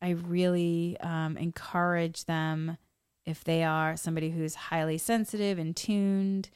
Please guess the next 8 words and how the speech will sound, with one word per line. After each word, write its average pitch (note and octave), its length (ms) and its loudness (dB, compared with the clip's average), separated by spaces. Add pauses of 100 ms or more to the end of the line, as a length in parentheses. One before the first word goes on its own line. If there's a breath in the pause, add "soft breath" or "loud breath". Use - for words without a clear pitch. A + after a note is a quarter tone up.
(180 soft breath)
empath, F#3 540 0
whatever E3 200 -2
you D#3 100 -2
wanna E3 160 -4
call G#3+ 360 4
it, G#3 400 -2 (800)
I F3 360 2
really, F3 720 0